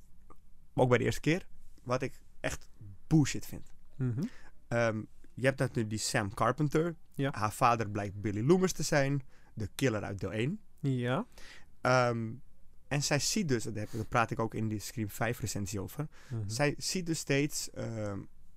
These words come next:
Speaker 1: visioenen, nou, die visioenen, zij ziet beelden v-, in, in spiegels van haar vader. Dat haar
Speaker 2: Ja.
Speaker 1: va-, soort haar vader tegen haar praat, zichzelf praten. Als een soort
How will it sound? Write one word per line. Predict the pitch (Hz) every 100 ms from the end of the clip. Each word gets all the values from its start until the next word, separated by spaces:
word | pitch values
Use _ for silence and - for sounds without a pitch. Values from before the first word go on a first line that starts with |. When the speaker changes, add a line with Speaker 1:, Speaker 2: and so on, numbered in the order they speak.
| - - - - - -
Speaker 1:
visioenen, | - - 135 - 151 156 156
nou, | 123 127
die | 131
visioenen, | 110 143 147
zij | - 131
ziet | 131 - 107
beelden | 131 147 143
v-, | -
in, | - 127 104 - -
in | 120 123
spiegels | - 151 139 131
van | 131
haar | 123
vader. | - 113 104
Dat | 110 120
haar | 135
Speaker 2:
Ja. |
Speaker 1:
va-, | 139 135
soort | - 156 143
haar | 139
vader | 147 156 147
tegen | 139 -
haar | 117
praat, | 127 95 -
zichzelf | - - 113
praten. | - 101 - - - - -
Als | 123 117
een |
soort | 117 120 -